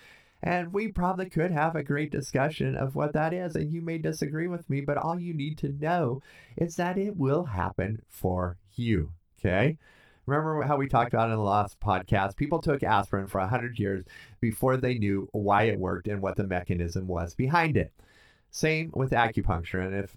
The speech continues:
some of you are still like, "Acupuncture, that's, that's woo,"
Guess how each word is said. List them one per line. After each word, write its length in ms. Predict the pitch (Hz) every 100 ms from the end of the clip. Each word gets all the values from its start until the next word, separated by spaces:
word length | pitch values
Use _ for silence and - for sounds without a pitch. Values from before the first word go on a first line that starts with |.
| -
some 260 | - 147
of 80 | 135
you 140 | 120 101
are 80 |
still 220 | 98 113 101
like, 240 | 85 87 _ -
"Acupuncture, 640 | 117 - 95 85 85 87
that's, 300 | 101 135 - -
that's 240 | 117 147
woo," 480 | 101 110 156 95 78